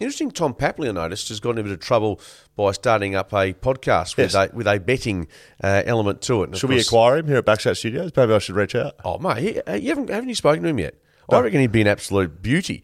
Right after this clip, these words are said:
Speaker 2: So it's not a footy betting podcast, I'm assuming.
Speaker 1: No, I think it's got, it's
Speaker 2: It's horse racing.
Speaker 1: Well, whatever it is, it's
Speaker 2: Well, it
Speaker 1: got
Speaker 2: can't be footy.
Speaker 1: the New South
Speaker 2: You can't
Speaker 1: Wa-
Speaker 2: play. You can't do, can't
Speaker 1: but
Speaker 2: do a
Speaker 1: the New
Speaker 2: footy bet.
Speaker 1: South Wales, uh, betting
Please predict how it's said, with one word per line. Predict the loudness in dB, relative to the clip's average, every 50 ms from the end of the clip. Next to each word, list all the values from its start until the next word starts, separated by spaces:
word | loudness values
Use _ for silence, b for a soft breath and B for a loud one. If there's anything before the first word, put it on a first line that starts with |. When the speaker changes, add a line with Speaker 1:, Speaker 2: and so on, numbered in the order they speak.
| _ _
Speaker 2:
So | 0 4 6 6
it's | 6 6 4 -2 -4 -2 2
not | 4 4 6
a | 6 4
footy | 2 0 -4 -4 -4 -2
betting | -4 -6 -8 -8 -10
podcast, | -10 -10 -10 -8 -10 -10 -8 -8
I'm | -10 -10
assuming. | -12 -12 -12 -12 -14 -16 -18 -12 _
Speaker 1:
No, | 0 2 4 4
I | 2
think | 0 -2 -4 -2
it's | -4 -4 -4 -6
got, | -6 -6 -6
it's | -4
Speaker 2:
It's | -6 -2
horse | 0 0 0 0 -2
racing. | -6 -8 -8 -12 -18 _ _ _ _ -20
Speaker 1:
Well, | -14 -6 -4 2 2
whatever | 4 4 4 4
it | 2
is, | 2 2 2 -2 -4 -4
it's | -2 2 2
Speaker 2:
Well, | 2
it | 4
Speaker 1:
got | 4 2
Speaker 2:
can't | 2 2
be | -2 -6
footy. | 0 0 0 0 0 -4
Speaker 1:
the | -4 -4 0
New | 0 0
South | 2 4 4 2 4
Speaker 2:
You | 4
can't | 4 6 6 4 4 2
Speaker 1:
Wa- | 2 2 2
Speaker 2:
play. | 2 0
You | -2
can't | -2 -2 -2 -2 -4
do, | -6
can't | -2 0 2
Speaker 1:
but | 4 4
Speaker 2:
do |
a | 2
Speaker 1:
the | 2
New | 0 0 0
Speaker 2:
footy | 2 2 2
bet. | 2
Speaker 1:
South | 2 2
Wales, | 4 4 6 4 4 0 0 2
uh, | 2 2 2
betting | 0 2 2 2 2 2 -2 -4 -8